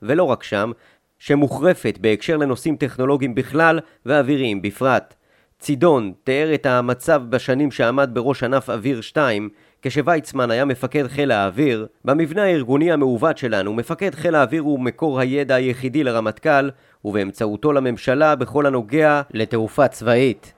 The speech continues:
הוא מפקד זרוע וקצין מטה כאחד. ניגוד אינטרסים מובהק ההולך ומחריף ככל שרמת ההתמחות בחיל מעמיק, ומקשה את ההבנה על הבלתי מקצועיים.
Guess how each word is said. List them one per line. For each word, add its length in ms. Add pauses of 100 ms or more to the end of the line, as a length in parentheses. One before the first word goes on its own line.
הוא 120
מפקד 420
זרוע 340
וקצין 440
מטה 280
כאחד. 500 (520)
ניגוד 300
אינטרסים 600
מובהק 440
ההולך 360
ומחריף 680 (160)
ככל 280
שרמת 480
ההתמחות 720
בחיל 440
מעמיק, 540 (300)
ומקשה 540
את 100
ההבנה 600 (100)
על 140
הבלתי 360
מקצועיים. 600